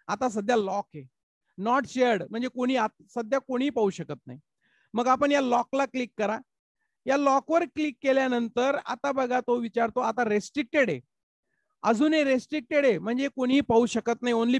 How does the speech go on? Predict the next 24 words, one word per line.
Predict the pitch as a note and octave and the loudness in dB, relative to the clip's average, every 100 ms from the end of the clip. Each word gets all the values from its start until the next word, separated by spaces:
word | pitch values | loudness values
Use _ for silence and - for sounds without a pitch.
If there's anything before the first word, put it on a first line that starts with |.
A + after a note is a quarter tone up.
| A#3+ | -2
people | A3+ B3+ | -2 0
added | A#3+ A3+ A#3+ A#3+ | 2 2 2 0
can | A#3 | -2
open | A3+ G3+ A3 | -2 -2 -4
with | A3 G#3+ | -4 -2
the | G3 G#3 | 0 2
link, | F#3+ - _ - | 0 -4 _ -8
म्हणजे | G#3 A3 | -4 -2
ज्याला | F#3+ G#3 A#3 | 0 2 0
तुम्ही | A#3+ A#3+ B3 | 0 -2 0
याच्यात | A3 A#3 - | -2 -2 -4
ॲड | G#3+ A3+ | -4 -4
करणार | A3 A3+ A#3 G3+ - _ _ _ - | -2 -2 0 0 -2 _ _ _ -12
इथं | G3 A#3+ | -2 0
प्लस | G3 A3 A3+ - - - | 0 2 0 -2 -18 -4
याच्यामध्ये | G3+ A#3+ A#3 A3 G#3 D3 _ _ - | -4 0 0 2 0 -2 _ _ -2
तर | B3+ | -2
ते | - D4 | 0 0
पाहू | C#4 B3+ A#3+ | 4 2 2
शकतील, | G#3 F#3 - D3 - _ - | -4 -8 -10 -14 -14 _ -4
पण | C4+ | -2
सध्या | - C4+ A3+ C#4 D4 - | 2 2 4 4 4 2
रिस्ट्रिक्टेड | A3 A#3 - C4+ B3 C#4+ | 2 2 2 -2 2 2
आहे | C4+ B3+ | 2 -2